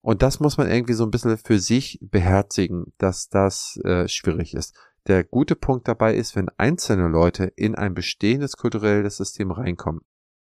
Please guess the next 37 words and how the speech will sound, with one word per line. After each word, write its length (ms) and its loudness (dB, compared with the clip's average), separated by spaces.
dann 300 2
haben 200 0
die 100 0
es 140 -6
sehr, 200 4
sehr 120 -2
viel 180 -2
leichter, 460 0
sich 360 -4
da 240 0
dran 240 -2
zu 160 -4
adaptieren. 500 -4
Aber 420 -2
eine 200 -4
ganze 300 -4
Gruppe, 420 0
das 240 0
wird 140 2
immer 160 0
sehr, 180 -2
sehr 140 -4
schwierig. 520 -6
Das 300 -2
sehen 400 0
wir 100 4
auch 120 -2
häufig 220 0
bei 120 4
Praxisübernahmen, 1160 0
wo 80 0
das 160 -6
ganze 260 -8
Team 240 -6
bleibt, 360 2
wo 120 -6
ein 80 -12